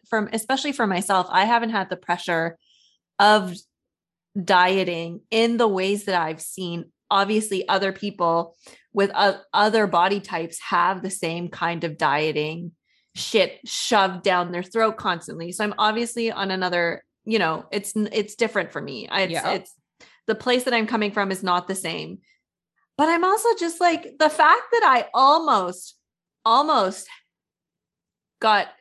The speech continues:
Speaker 1: bamboozled into something like Noom,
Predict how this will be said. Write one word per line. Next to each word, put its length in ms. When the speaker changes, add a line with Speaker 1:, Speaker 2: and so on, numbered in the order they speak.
Speaker 1:
bamboozled 1040
into 260
something 380
like 220
Noom, 520